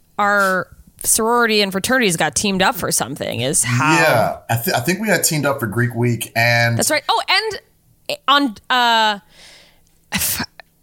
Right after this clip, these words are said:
Speaker 1: Andrea.
Speaker 2: Yes,
Speaker 1: I can't
Speaker 2: yes.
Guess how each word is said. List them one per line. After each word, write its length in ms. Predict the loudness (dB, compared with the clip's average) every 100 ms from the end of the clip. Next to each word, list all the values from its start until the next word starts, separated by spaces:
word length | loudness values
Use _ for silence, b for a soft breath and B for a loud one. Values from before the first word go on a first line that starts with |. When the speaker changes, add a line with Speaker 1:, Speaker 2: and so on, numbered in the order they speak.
| _ _
Speaker 1:
Andrea. 880 | -4 -2 0 2 2 2 2 0 -4 _ _ _ _ _ _ _ _ _ _ _ _ -2
Speaker 2:
Yes, 360 | 2 2 2 0
Speaker 1:
I 60 | 0
can't 140 | 0
Speaker 2:
yes. 240 | 2 4